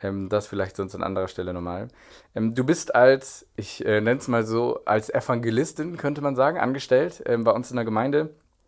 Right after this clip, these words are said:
mit einem besonderen Auftrag, vor allem, ähm, mit der Gemeindegründung, die Komm. Ähm, es ist jetzt ja schon eine Weile her, dass, ähm, die Folge von Heiner war. Du musst jetzt nicht den aktuellsten Stand von der Gemeindegründung sagen, aber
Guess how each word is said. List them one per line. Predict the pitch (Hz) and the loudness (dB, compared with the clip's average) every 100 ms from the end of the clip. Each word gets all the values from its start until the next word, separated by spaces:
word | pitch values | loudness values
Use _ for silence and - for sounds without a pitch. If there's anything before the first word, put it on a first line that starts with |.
| _ _ - | _ _ -4
mit | 110 127 | -2 0
einem | 135 | 0
besonderen | 120 113 127 110 104 | 2 4 4 2 2
Auftrag, | 117 135 - 131 - | 2 2 4 4 4
vor | - | 2
allem, | 101 113 120 _ _ _ _ - | 2 0 -6 _ _ _ _ -4
ähm, | 101 104 104 - | -2 -2 -4 -6
mit | 101 104 | -4 -2
der | 101 | 0
Gemeindegründung, | 98 98 110 107 104 104 98 95 92 | 2 2 0 0 0 0 -4 -6 -8
die | |
Komm. | 90 - 80 - _ _ - _ - | -10 -12 -14 -18 _ _ -20 _ -12
Ähm, | 92 87 90 - _ | -10 -8 -10 -14 _
es | 110 104 | -6 -4
ist | 135 | 0
jetzt | 135 - | 2 2
ja | 117 | 0
schon | 117 | 2
eine | 107 | 4
Weile | 101 101 92 | 4 4 2
her, | 92 101 147 196 _ _ _ | 2 2 2 -4 _ _ _
dass, | 98 95 90 - - | -2 -2 -2 -10 -8
ähm, | 92 90 90 92 | -8 -6 -10 -10
die | 104 | -8
Folge | - 107 104 | 2 4 4
von | - 98 | -2 -2
Heiner | 101 113 123 120 - _ | 0 0 0 0 -4 _
war. | - 98 113 151 | -2 4 4 4
Du | 120 | 0
musst | 107 117 | -2 -2
jetzt | 113 104 | -4 -4
nicht | 123 123 - | -6 -6 -8
den | 104 | -4
aktuellsten | 107 - 107 - | -2 0 0 0
Stand | 95 - 104 | -4 -2 -2
von | 101 | -2
der | 95 | -2
Gemeindegründung | 95 104 117 113 113 | 0 0 0 -4 -4
sagen, | 113 117 117 | 0 -2 0
aber | 101 107 107 | 0 0 0